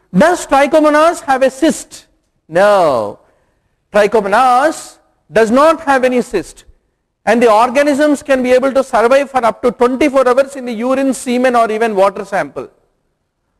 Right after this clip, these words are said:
So that is, uh, the capability of trichomonas.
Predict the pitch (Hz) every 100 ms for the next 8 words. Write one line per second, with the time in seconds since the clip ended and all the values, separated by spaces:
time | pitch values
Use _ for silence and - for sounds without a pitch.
0 | _ - 208 202 226 269 214 214 226 226
1 | 214 185 190 220 214 233 240 247 262 240
2 | 214 - 196 202 190 151 127 -